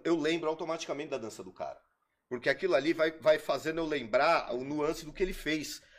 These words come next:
Aí eu falo, mano, no começo, você começou com um thump rock assim, foi pro footwork, o seu drop foi esse,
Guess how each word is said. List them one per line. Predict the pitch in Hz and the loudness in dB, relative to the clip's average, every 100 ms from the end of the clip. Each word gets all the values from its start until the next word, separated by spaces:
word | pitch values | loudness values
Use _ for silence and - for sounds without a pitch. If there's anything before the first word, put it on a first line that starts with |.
| - | 4
Aí | 190 | 6
eu | |
falo, | 190 160 165 | 6 4 6
mano, | 196 165 - - | 6 4 0 -10
no | 151 | -10
começo, | 190 202 156 139 123 | 2 4 4 2 -2
você | 123 156 | -8 -10
começou | - 143 139 160 | -4 -4 -4 -8
com | |
um | 156 | -4
thump | 196 196 | -4 -2
rock | 165 160 123 | 0 0 -2
assim, | - 160 | -6 -10
foi | 160 185 | -4 -4
pro | 160 | -4
footwork, | - - 131 139 160 147 | -14 -12 -6 -4 -4 -6
o | |
seu | - 156 | -6 0
drop | 151 185 | 2 2
foi | 202 180 139 | -2 -2 2
esse, | 127 185 - | 2 2 -2